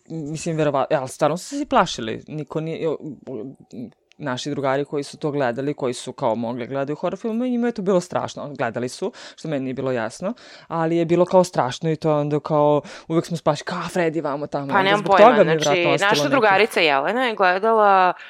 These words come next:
Speaker 2: ne prvi Freddy, nego, ne znam, kad smo bili u osnovnoj školi, išla je gleda, ja mislim, Freddy is Dead ili tako nešto. The Final Nightmare, neki od tih nastavaka.
Speaker 1: Mhm.
Speaker 2: I to je bio njen omiljeni film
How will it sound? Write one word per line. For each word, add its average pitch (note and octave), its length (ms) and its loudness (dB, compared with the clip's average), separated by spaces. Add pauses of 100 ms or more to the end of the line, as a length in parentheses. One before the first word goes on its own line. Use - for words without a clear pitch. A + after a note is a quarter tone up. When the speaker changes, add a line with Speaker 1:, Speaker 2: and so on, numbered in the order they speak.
(220)
Speaker 2:
ne F3+ 400 -4
prvi F3+ 360 -2
Freddy, E3+ 440 -2
nego, D#3+ 420 -4
ne C3 160 -6
znam, C3 160 -14
kad - 100 -18
smo D#3+ 120 -14
bili D3+ 140 -4
u D3 40 0
osnovnoj D#3+ 240 -8
školi, F#3 300 -4
išla F#3+ 220 -6
je F#3 60 -2
gleda, F3+ 300 -2
ja F3 100 -2
mislim, E3+ 400 -12
Freddy D#3+ 300 -4
is D3+ 160 -10
Dead C3 340 -6
ili - 240 -16
tako - 280 -16
nešto. - 380 -16 (380)
The G3 140 -8
Final G#3 320 4
Nightmare, D#3 600 -2 (420)
neki G3 260 -2
od D#3 80 -8
tih D#3+ 140 -8
nastavaka. F3 600 -6
Speaker 1:
Mhm. C3+ 100 -10 (720)
Speaker 2:
I G3 120 -2
to - 140 2
je A#3 40 4
bio C4 160 4
njen C4+ 160 4 (120)
omiljeni E3 540 2
film C3 360 -8